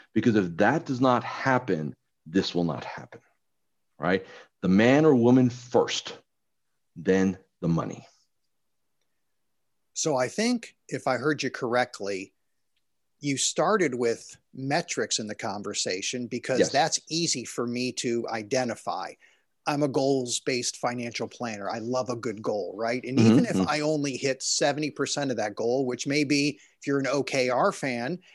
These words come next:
Speaker 2: and you know the metrics, seventy percent
Speaker 1: Mm-hmm.
Speaker 2: is success. So
Speaker 1: Yes.
Speaker 2: we understand the process, but you, you made a little switcheroo in there, Joe. We started with metrics,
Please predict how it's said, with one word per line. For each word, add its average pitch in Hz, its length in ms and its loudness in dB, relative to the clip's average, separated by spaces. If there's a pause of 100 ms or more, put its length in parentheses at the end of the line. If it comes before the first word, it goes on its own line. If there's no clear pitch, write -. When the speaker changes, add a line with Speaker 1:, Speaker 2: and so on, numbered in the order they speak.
(160)
Speaker 2:
and 135 220 -2
you 139 80 0
know 135 180 0
the 131 100 -2
metrics, 180 500 0
seventy 170 300 2
percent 127 420 0
Speaker 1:
Mm-hmm. 143 80 0
Speaker 2:
is 143 120 0
success. - 640 0 (220)
So 170 220 6
Speaker 1:
Yes. 156 80 4
Speaker 2:
we 160 120 6
understand 165 560 0
the 120 60 0
process, 190 680 0 (300)
but 147 260 2 (180)
you, 160 140 0 (120)
you 160 140 2
made 233 180 4
a 302 60 2
little 220 200 6
switcheroo 185 640 4
in 131 60 -2
there, 107 220 -2
Joe. 104 400 -4 (340)
We 156 100 4
started 214 600 2
with 147 260 0
metrics, 147 680 0